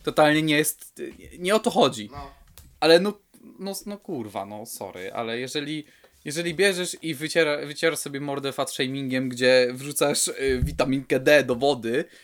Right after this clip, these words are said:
Speaker 1: i potem mówisz, że „o, podwójne standardy”, to brzmisz po prostu jak idiotka, no.
Speaker 2: Przepraszam widzów, bo pewnie walnę w mikrofon, ale muszę otworzyć okno.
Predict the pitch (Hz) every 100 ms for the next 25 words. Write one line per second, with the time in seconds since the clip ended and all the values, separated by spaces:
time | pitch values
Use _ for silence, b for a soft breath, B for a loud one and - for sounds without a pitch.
0 | b - 131 151 160 151 156 151 131 165
1 | 196 190 175 170 156 - 160 156 160 127
2 | 117 135 143 127 120 131 156 147 - -
3 | - 139 131 120 120 113 - - 120 160
4 | 160 156 151 160 147 139 143 151 143 143
5 | 143 135 131 135 139 131 123 120 123 120
6 | 120 - 117 110 104 -